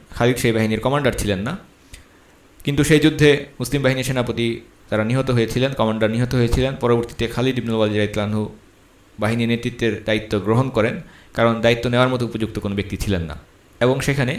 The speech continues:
খালিদ ইবনুল ওয়ালিদের নেতৃত্বে মুসলিমরা বিজয় অর্জন করেছিলেন।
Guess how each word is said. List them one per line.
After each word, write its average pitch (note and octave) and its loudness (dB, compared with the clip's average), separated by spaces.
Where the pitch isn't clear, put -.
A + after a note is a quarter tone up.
খালিদ C3 -2
ইবনুল A#2 -4
ওয়ালিদের A2 0
নেতৃত্বে A2+ -4
মুসলিমরা G2 -2
বিজয় A2 2
অর্জন F#2+ 0
করেছিলেন। E2 -6